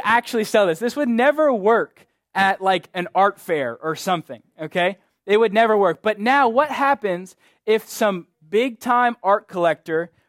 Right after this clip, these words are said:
walks up to this Mona Lisa that I somehow got into an art display and said, "Hey, I will give you five hundred million dollars for this Mona Lisa"? Now, there's two things. One, he'd be an idiot. And two, I'd be an idiot for passing it up,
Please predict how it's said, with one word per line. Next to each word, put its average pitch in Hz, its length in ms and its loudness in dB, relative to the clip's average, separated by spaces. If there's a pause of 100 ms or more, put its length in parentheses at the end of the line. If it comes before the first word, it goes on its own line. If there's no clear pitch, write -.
walks 202 400 0
up 208 260 -2
to 180 140 -4
this 185 220 -4
Mona 175 220 0
Lisa 170 320 -2
that 147 140 -2
I 147 100 0
somehow 180 440 -2
got 165 340 0
into 156 340 -8
an 147 80 -6
art 147 260 0
display 127 500 -10 (260)
and 165 100 -16
said, 190 140 -2
"Hey, 208 200 2
I 196 240 2
will 277 180 -2
give 208 300 -4
you 180 360 -4 (220)
five 233 320 0
hundred 233 280 -2
million 196 500 -4
dollars 156 580 0 (320)
for 175 100 -6
this 185 200 -2
Mona 180 220 0
Lisa"? 156 340 -4 (920)
Now, 190 200 2
there's 196 200 -2
two 240 180 -2
things. 175 340 -4
One, 247 380 0
he'd 226 280 -6
be 214 120 -4
an 202 80 -2
idiot. 160 340 -4 (580)
And 202 240 -4
two, 269 340 2
I'd 247 240 2
be 254 140 -2
an 220 80 -2
idiot 208 300 2
for 196 160 -8
passing 202 380 -2
it 180 100 0
up, - 240 0